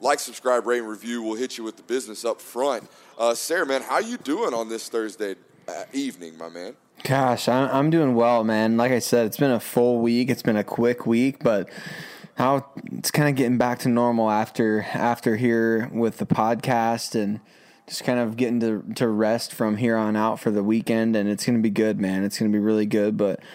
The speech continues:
Speaker 2: I'm doing well. I'm excited to, I'm excited to see how many puns we can include in this episode. It's gonna be,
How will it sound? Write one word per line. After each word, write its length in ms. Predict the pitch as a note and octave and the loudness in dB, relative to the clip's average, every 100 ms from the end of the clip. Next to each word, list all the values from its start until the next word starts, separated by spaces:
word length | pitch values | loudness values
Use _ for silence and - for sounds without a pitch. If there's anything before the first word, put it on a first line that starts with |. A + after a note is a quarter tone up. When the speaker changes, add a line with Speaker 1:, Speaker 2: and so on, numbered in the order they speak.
| - - | -20 -4
Speaker 2:
I'm 100 | A#2+ | 0
doing 260 | C3 D#3 C3+ | 2 2 2
well. 340 | B2 C3+ A2+ | 2 2 2
I'm 100 | A2 | 0
excited 480 | A#2 - B2 C3 C#3 | -2 0 2 2 2
to, 260 | B2+ A#2 A#2+ | 2 2 2
I'm 120 | C3 | 0
excited 340 | B2+ - D3 C3+ | 0 2 2 0
to 80 | |
see 160 | B2 C#3 | 0 2
how 140 | C#3 | 2
many 200 | C#3+ C#3+ | 2 2
puns 420 | B2+ C#3+ C#3+ E3 C#3 | 2 2 2 2 2
we 100 | B2+ | 0
can 140 | C3 | 2
include 380 | B2 A#2 C3+ B2 | 0 2 2 2
in 120 | A#2+ | 0
this 160 | A#2 A#2 | 0 -2
episode. 480 | A#2 - A#2 A2 | -2 -2 -2 0
It's 140 | A2 - | -4 -2
gonna 120 | B2 | 0
be, 300 | A#2+ B2 A#2 | 2 0 -2